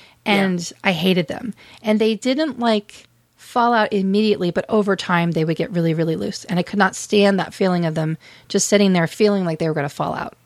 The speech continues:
Speaker 2: because I didn't want them to drop. I didn't want them, them to break. And they were kind of like my practice AirPods. <laughs> You know, they spent, like, forty bucks on 'em or something, and then they were horrible because the battery just, like, died.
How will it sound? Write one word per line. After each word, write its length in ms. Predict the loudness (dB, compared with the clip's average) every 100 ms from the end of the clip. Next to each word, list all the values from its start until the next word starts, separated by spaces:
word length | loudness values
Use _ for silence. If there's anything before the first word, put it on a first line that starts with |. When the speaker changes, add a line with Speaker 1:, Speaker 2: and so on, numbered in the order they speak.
| _
Speaker 2:
because 200 | 2 4
I 40 |
didn't 140 | 4 2
want 140 | 2
them 100 | 0
to 120 | -4
drop. 240 | -2 -2 0
I 20 |
didn't 160 | 0 0
want 160 | -2 -4
them, 200 | -6 -6
them 220 | -6 -4
to 100 | -4
break. 260 | -8 -10 -14 -14 -2
And 140 | 2
they 80 | 2
were 80 | 2
kind 200 | 2 2
of 60 |
like 160 | 2 0
my 120 | -2
practice 500 | 0 0 0 0 0
AirPods. 600 | 0 2 0 0 -4 -8 -10 -20 -8
<laughs> 80 | -8 -6 -10 -10 -8 -8 -2
You 120 | 2
know, 100 | 2
they 100 | 2
spent, 200 | 2 0
like, 120 | 0
forty 280 | 0 2 2
bucks 240 | 2 0 0
on 120 | 0
'em 120 | 2
or 100 | 0
something, 360 | 0 0 0 0
and 180 | 0
then 80 | 2
they 100 | 2
were 80 | 0
horrible 400 | 2 2 2 0
because 260 | -2 -2 -2
the 60 |
battery 280 | 0 0 0
just, 240 | -2 -6 -6
like, 160 | -6
died. 320 | -6 -6 -6